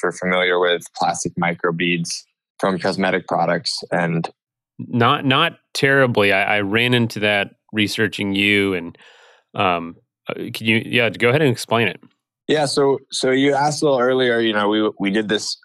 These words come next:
Speaker 1: expedition in Bermuda, and that's how we got our start, but then sort of what was our mission after that? And, and so the, the expedition Bermuda was actually never meant to become Plastic Tides as an organization. It was,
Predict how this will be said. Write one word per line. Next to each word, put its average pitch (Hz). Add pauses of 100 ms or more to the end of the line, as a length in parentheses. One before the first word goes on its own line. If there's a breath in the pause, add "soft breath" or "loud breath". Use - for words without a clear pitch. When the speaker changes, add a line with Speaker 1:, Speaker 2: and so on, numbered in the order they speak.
(100)
Speaker 1:
expedition 104
in 98
Bermuda, 104
and 101
that's 95
how 101
we 95
got 87
our 87
start, 98
but 87
then 92
sort 92
of 90 (540)
what 104
was 98
our 92
mission 95
after 92
that? 87
And, 90 (580)
and 104
so 101 (480)
the, 110 (180)
the 107 (340)
expedition 135
Bermuda 113
was 107
actually 104
never 104
meant 101
to 87 (100)
become 95 (560)
Plastic 98
Tides 101
as 90
an 85
organization. 92
It -
was, 87